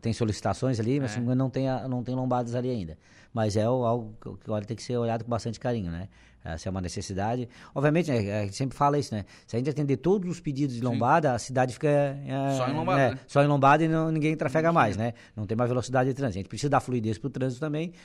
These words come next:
Speaker 1: pra poder ele ter uma, uma, uma boa fluidez, né? Tem que deixar a coisa, a coisa caminhar, mas é, às vezes é necessário. É, então vamos ali, ah,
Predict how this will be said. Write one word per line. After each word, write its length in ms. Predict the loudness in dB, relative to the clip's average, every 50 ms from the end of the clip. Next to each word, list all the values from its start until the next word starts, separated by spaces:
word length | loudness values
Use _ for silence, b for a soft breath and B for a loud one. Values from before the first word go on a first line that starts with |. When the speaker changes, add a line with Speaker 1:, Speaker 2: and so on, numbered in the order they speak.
| B B
Speaker 1:
pra 140 | -4 -4 -4 -4
poder 200 | -2 -4 -2 -2
ele 100 | -2 -2
ter 120 | -2 -2
uma, 460 | 0 0 -2 -2 -2 -2 -4 -6 -6
uma, 680 | -6 -8 -6 -6 -6 -6 -4 -4 -2 -4 -4 -4 -6 -8 -8 -6
uma 120 | -6 -4
boa 140 | -2 -2 -4
fluidez, 420 | -2 -2 -2 0 0 0 -2 -2
né? 160 | -4 -6 -8 -8
Tem 120 | -10 -10
que 240 | -10 -8 -8 -8 -8
deixar 320 | -8 -10 -10 -8 -6 -8
a 40 | -6
coisa, 380 | -6 -8 -8 -6 -6 -8 -8 B B B B B B B
a 80 | -10 -4
coisa 480 | -2 -2 0 0 0 -2 -2 -4 -4 -4
caminhar, 320 | -4 -4 -2 -2 -2 -2
mas 300 | -2 -2 -2 -4 -4 -4
é, 320 | -4 -6 -6 -8 -10 -12 -16 -18
às 220 | -12 -8 -6 -4 -2
vezes 160 | -2 -2 -2
é 60 | -2
necessário. 520 | -2 -2 -2 -4 -6 -2 -2 -2 -4 -4 -8 B B B B B B _ -8
É, 140 | -8 -6
então 160 | -4 -2 -2 -2
vamos 300 | 0 0 0 0 0 0
ali, 240 | 0 0 0 0
ah, 340 | 0 -2 -2 -2 -4 -6 -8